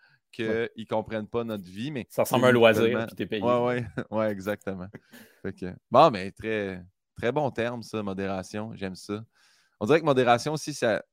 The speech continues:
Speaker 1: non, ça, ça, ça, ça rime pas avec ça. C'est que moi, j'haï-, j'haïssais se réinventer pendant la pandémie. C'est ce qui est
Speaker 2: Ah,
Speaker 1: venu
Speaker 2: ouais.
Speaker 1: me, le plus me faire mal.
Speaker 2: Ben, je
Speaker 1: Mais
Speaker 2: pense qu'il y a, il y a,
Speaker 1: modération, ouais.
Speaker 2: comme les gens ont embrassé ce terme-là pendant environ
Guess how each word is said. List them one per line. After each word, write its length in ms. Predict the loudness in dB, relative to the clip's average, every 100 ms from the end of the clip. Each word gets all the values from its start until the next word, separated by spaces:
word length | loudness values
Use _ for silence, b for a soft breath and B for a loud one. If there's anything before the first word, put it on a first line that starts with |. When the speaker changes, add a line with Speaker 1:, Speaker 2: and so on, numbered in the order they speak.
| _
Speaker 1:
non, 160 | -8 -4
ça, 220 | -4 -4
ça, 180 | -4 -8
ça, 260 | -8 -8 -8
ça 140 | -6
rime 160 | -8 -6
pas 80 | -6
avec 80 | -6
ça. 100 | -8
C'est 120 | -16
que 80 | -6
moi, 120 | -4
j'haï-, 220 | 0 0 -2
j'haïssais 560 | -4 -6 -4 -8 -8 -12
se 160 | -6 -6
réinventer 720 | -2 -4 -2 -4 -6 -10 -12 -10
pendant 160 | -6
la 100 | -6
pandémie. 480 | -4 -6 -4 -6 -8 _ b _
C'est 120 | -12
ce 60 | 0
qui 60 |
est 40 | 2
Speaker 2:
Ah, 80 | 2
Speaker 1:
venu 100 | 0
Speaker 2:
ouais. 40 |
Speaker 1:
me, 180 | 0 -2 -8 _ _
le 140 | -2 -2
plus 320 | 0 -2 -2
me 120 | -6
faire 240 | -2 -2 0
mal. 360 | -2 -4 -6 -14 _ _ _
Speaker 2:
Ben, 100 | -2
je 20 |
Speaker 1:
Mais 60 | 2
Speaker 2:
pense 120 | 2
qu'il 100 | 2
y 60 | 0
a, 20 |
il 20 |
y 40 | 2
a, 40 | 2 0 -2
Speaker 1:
modération, 80 | -6
ouais. 160 | -10 -6
Speaker 2:
comme 360 | -4 -4 -6
les 200 | -4 -2
gens 240 | 0 0 0
ont 120 | -4
embrassé 420 | -2 -2 -4 -6
ce 60 | -6
terme-là 320 | -4 -2 -4
pendant 260 | -4 -6 -6
environ 340 | -6 -6 -8